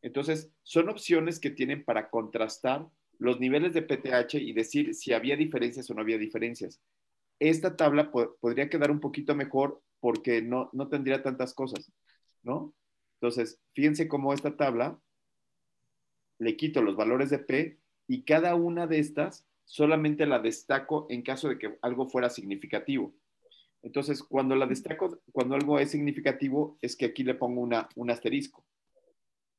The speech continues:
y no pongo el valor de P. Esa es otra opción. Para, ¿por qué? Porque en esta tabla lo que busco es que no haya diferencias.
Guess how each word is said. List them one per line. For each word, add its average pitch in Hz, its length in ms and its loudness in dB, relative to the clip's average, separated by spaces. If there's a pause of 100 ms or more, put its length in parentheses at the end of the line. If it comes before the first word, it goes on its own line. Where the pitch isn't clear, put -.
(180)
y 147 120 6
no 151 140 4
pongo 139 220 4
el 117 60 6
valor 110 280 4
de 113 100 0
P. 123 260 -6 (1000)
Esa 156 280 4
es - 160 -8
otra 127 320 4
opción. 131 380 -4 (680)
Para, 120 320 2
¿por 135 220 0
qué? 175 100 4
Porque 123 360 0
en 123 100 0
esta 160 280 0
tabla 156 280 4
lo 104 160 0
que 117 100 0
busco 147 560 2
es 135 180 0
que 120 120 -2
no 113 80 -2
haya 104 180 0
diferencias. 120 720 -4